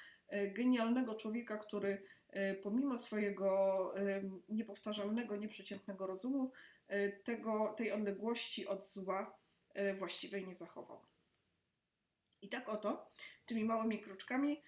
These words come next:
przechodzimy sobie do, e, poznania naszych głównych bohaterów. Bohaterów mamy trzech. E, narratorem i pierwszym bohaterem, którego poznajemy, jest Marlow. E,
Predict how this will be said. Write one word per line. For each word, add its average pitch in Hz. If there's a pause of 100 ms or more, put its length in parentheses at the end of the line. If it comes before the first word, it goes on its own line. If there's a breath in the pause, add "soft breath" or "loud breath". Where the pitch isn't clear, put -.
(240 loud breath)
przechodzimy 233
sobie 233 (220)
do, 208
e, 196
poznania 202
naszych 190
głównych 190
bohaterów. 202 (1080 loud breath)
Bohaterów 466
mamy 285
trzech. - (580)
E, 208 (260)
narratorem 311 (600 loud breath)
i 233
pierwszym 311
bohaterem, 254
którego 233
poznajemy, 214
jest 190
Marlow. 240
E, 226